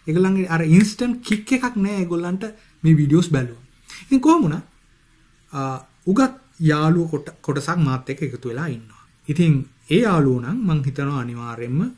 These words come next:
මේ වගේ දේවල් ඇප්‍රීෂিয়েට් කරනවා කියලා. ඉතින් මේ වීඩියෝ එක මේ වෙනකම් බලපු ඕගොල්ලෝ අනිවාර්යෙන් කමෙන්ට් එකක් දාන්න. මොකද ඔයාලා හිතන්නේ? හැබැයි ඔය කමෙන්ට් දාන කොට්ටාශ දෙකක් ඉන්නවා. එකක් වීඩියෝ එක පොඩ්ඩක් බලලා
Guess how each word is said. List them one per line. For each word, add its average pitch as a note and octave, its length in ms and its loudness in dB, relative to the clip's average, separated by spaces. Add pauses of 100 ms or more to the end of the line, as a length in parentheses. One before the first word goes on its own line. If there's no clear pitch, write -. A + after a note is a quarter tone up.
(160)
මේ D3+ 220 4
වගේ D3+ 280 2
දේවල් C3+ 280 -2
ඇප්‍රීෂিয়েට් B2+ 480 -4
කරනවා A2 340 -12
කියලා. D#3+ 260 -8
ඉතින් F#3 140 4
මේ F3 240 8 (220)
වීඩියෝ D3+ 400 2
එක E3+ 100 -2
මේ C#3 220 2 (260)
වෙනකම් C#3 420 -2
බලපු B2+ 340 -6
ඕගොල්ලෝ C3 460 -4 (600)
අනිවාර්යෙන් F3 460 6
කමෙන්ට් D3 320 -2
එකක් D3+ 180 -6
දාන්න. F3 240 -4
මොකද D3 300 2
ඔයාලා D#3 360 2
හිතන්නේ? A#2+ 480 -6 (300)
හැබැයි G#3 200 4
ඔය A3 140 8 (240)
කමෙන්ට් G#3 340 2
දාන A3 220 0
කොට්ටාශ F3+ 400 -2
දෙකක් D3+ 360 2
ඉන්නවා. D3 220 0
එකක් F#3 260 -6
වීඩියෝ D#3+ 340 4
එක D#3+ 100 -2
පොඩ්ඩක් C#3 360 -4
බලලා C#3+ 380 -2